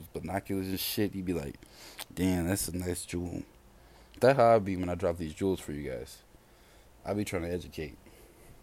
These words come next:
'Cause I think a lot of people don't know the court system like that.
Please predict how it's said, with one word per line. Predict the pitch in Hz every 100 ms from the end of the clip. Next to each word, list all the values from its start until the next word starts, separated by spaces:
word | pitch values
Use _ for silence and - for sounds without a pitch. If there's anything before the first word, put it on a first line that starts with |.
| - - - - - - - - - - - - - - - - -
'Cause | - 110
I | 107
think | 117
a | 95
lot | 95
of | -
people | 95
don't | 90
know | 85
the | 78
court | 90 80
system | 69 - 69
like | 64 -
that. | 71 -